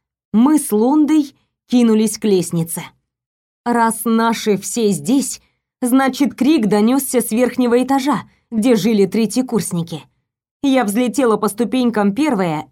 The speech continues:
и замерла. Айтере, одной из третьекурсниц, лежал прямо посреди коридора. Его глаза были широко распахнуты. На губах запеклась кровь.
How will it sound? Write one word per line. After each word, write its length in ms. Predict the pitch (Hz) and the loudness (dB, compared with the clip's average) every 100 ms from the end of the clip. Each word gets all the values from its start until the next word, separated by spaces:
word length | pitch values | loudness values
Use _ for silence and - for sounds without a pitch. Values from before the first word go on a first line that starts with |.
| - | 0
и 100 | 262 | 0
замерла. 460 | 208 202 170 156 135 _ _ _ _ _ _ _ _ | 2 0 0 -6 -10 _ _ _ _ _ _ _ _
Айтере, 720 | 240 226 196 196 185 214 202 - _ | -2 0 0 -2 -2 -2 -2 -8 _
одной 440 | 226 240 208 262 233 | -2 0 2 2 0
из 120 | - | -2
третьекурсниц, 1120 | 254 240 - 214 208 285 254 196 175 - - _ _ - | -2 -2 0 -4 0 -2 0 -2 -2 -6 -16 _ _ -2
лежал 500 | 262 277 202 269 262 | 2 2 2 2 2
прямо 420 | - 233 240 269 | 2 0 2 0
посреди 460 | 269 269 254 208 196 | 0 -4 -2 -2 -2
коридора. 540 | 202 202 196 170 143 - _ _ _ _ _ _ _ _ | 0 -2 0 -4 -6 -16 _ _ _ _ _ _ _ _
Его 300 | 185 226 226 | -2 0 2
глаза 420 | 202 214 185 269 | 2 0 0 -2
были 280 | 180 220 214 | 0 0 0
широко 500 | 214 226 208 202 233 | -2 -2 -2 -2 -2
распахнуты. 680 | 233 220 254 - 175 170 143 _ _ _ _ _ | -4 -4 -6 -6 -8 -10 -18 _ _ _ _ _
На 200 | 233 233 | -2 0
губах 460 | 202 180 160 180 196 | 0 -2 -2 -2 -4
запеклась 640 | 180 240 214 208 160 160 | -4 -4 -4 -6 -6 -6
кровь. 380 | - 151 131 - | -8 -12 -12 -20